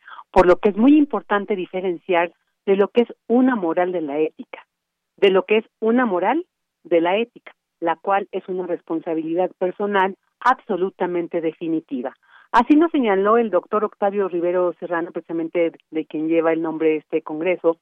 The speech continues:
profesor emérito y director del Seminario sobre Medicina y Salud, durante la inauguración del primer Congreso Internacional Ética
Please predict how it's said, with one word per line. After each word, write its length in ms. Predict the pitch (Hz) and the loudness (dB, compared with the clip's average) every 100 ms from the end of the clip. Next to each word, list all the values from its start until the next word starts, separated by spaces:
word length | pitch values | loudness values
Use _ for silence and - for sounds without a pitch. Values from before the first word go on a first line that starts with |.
| _ _ - | _ _ -2
profesor 400 | 208 214 226 220 | 0 0 0 0
emérito 500 | 214 208 214 214 208 | 0 0 0 -4 -8
y 40 | |
director 380 | 185 165 - 180 | -4 -4 -2 -6
del 160 | 185 170 | -4 -6
Seminario 460 | 156 156 160 165 160 | -6 -4 -2 -4 -4
sobre 200 | 147 143 | -4 -2
Medicina 440 | 143 135 - 160 | -4 -6 -6 -4
y 60 | 160 | 0
Salud, 340 | 180 190 185 _ _ _ _ | 0 0 -2 _ _ _ _
durante 420 | - 269 262 247 240 | 2 4 4 2 2
la 100 | 226 | 2
inauguración 760 | 233 208 202 226 202 - 202 | 0 -4 -6 -2 -2 -2 -4
del 140 | 202 190 | -4 -4
primer 300 | 165 180 185 | -4 -4 -4
Congreso 400 | 175 160 175 190 | -4 -2 -2 -4
Internacional 720 | 180 160 147 - 160 165 - | -6 -4 -6 -4 -4 -4 -4
Ética 540 | 185 180 185 - 190 | -6 -4 -6 -2 -2